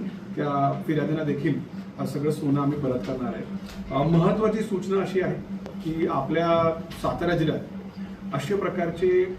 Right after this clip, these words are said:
खाजगी, अ, बेकायदेशीर सावकार, अ, बरेच आहेत. अ, आपल्या माध्यमातून सर्व नागरिकांना मी आवाहन करेन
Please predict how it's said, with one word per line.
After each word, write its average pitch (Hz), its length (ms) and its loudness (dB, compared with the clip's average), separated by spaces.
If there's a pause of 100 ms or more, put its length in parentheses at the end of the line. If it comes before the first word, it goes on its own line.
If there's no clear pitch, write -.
खाजगी, 139 680 0 (160)
अ, 131 140 -4
बेकायदेशीर 156 680 -2
सावकार, 165 520 0 (580)
अ, - 300 -4 (340)
बरेच 190 300 10
आहेत. - 200 0 (560)
अ, 123 320 -2 (220)
आपल्या 170 220 0
माध्यमातून 165 680 0
सर्व 156 320 0
नागरिकांना 160 640 0
मी 165 140 4
आवाहन 147 360 2
करेन 139 260 0